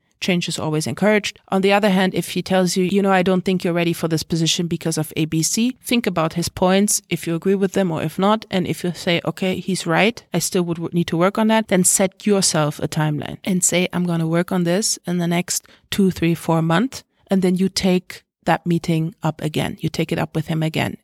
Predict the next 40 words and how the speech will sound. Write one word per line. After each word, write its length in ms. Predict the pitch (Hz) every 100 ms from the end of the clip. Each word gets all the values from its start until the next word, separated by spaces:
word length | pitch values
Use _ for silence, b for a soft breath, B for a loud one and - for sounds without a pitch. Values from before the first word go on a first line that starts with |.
| -
And 160 | 147
then 180 | 156 160
you, 280 | 160 165 165 b -
you 60 |
know, 100 | 156
have 260 | 156 151 -
measurable 380 | 165 170 170 165
outcome 560 | 156 165 - 165 170
and 500 | 151 160 165 165 170 -
what 420 | 175 160 165 165
you 60 | 160
have 100 | -
implemented, 540 | 208 180 165 165 165
what 200 | 160 156
you 60 | 160
have 120 | 160
done, 260 | 170 170
whatever 320 | 165 156 170 160
was 180 | 160
the 120 | 160 151
discussion 380 | - 185 -
with 140 | 147 -
him. 160 | - -
So 240 | - 143 B B B
whether 200 | 185 185
it's 220 | 180 175 156
a 60 |
yes 400 | 160 175 - - b b _ -
or 180 | 180 -
a 120 | 156
no, 340 | 165 185 233 _ -
it's 200 | 175 180
important 400 | 165 - - 165
to 80 | 165
follow 360 | - 156 156
up 240 | 156 233 -
and 140 | 156
have 180 | 151 156
a 60 | 151
timeline. 500 | 160 160 151 -